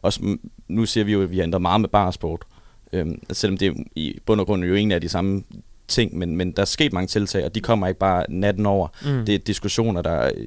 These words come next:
Speaker 1: ligesom, okay, vi, vi har også nogen, der gerne vil, øh, gå ud og hamre den løs, og dem skal man sgu også tage, altså, vi vil også gerne have øl i baren, så, så folk kan få nogle øl og få lov til at hygge sig, men vi vil også gerne have nogen, der skal drikke sodavand. Hvordan fanden får vi lige løst det hele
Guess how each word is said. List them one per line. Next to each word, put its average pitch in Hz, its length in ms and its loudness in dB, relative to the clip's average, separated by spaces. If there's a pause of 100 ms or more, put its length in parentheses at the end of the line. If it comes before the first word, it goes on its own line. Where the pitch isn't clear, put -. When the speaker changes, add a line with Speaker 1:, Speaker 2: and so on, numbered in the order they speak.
Speaker 1:
ligesom, 98 300 -4 (300)
okay, 104 280 2
vi, 95 100 0
vi 90 260 -4
har 90 120 2
også 90 240 0
nogen, 110 80 2
der 95 80 2
gerne 113 240 2
vil, 95 200 0 (120)
øh, - 160 -2
gå 110 120 -2
ud 101 80 4
og 95 80 6
hamre 92 260 0
den 92 120 -2
løs, 101 240 4
og - 120 -4
dem 123 100 4
skal 139 140 0
man 127 100 2
sgu 135 160 -2
også - 160 -6
tage, 107 280 -2
altså, - 280 -6 (260)
vi 104 80 -4
vil 107 80 6
også 123 120 4
gerne 120 120 4
have 107 120 4
øl 117 100 4
i 123 60 0
baren, 87 280 -2
så, - 120 -12
så 95 100 -6
folk 101 180 2
kan 95 80 -4
få - 120 0
nogle 95 200 2
øl 98 120 4 (320)
og - 60 -12
få - 60 -6
lov 98 120 4
til 98 100 -2
at 92 60 -2
hygge 110 160 0
sig, 78 120 -4 (220)
men 120 140 2
vi 123 60 2
vil 120 100 4
også 139 160 4
gerne 98 140 0
have 98 100 2
nogen, 92 300 0
der 95 80 2
skal 87 220 -4
drikke 87 220 -4
sodavand. 92 320 -2
Hvordan 92 180 0
fanden 107 240 0
får 107 120 -2
vi 90 60 -2
lige 101 140 0
løst 110 240 2
det 95 80 -2
hele 101 200 0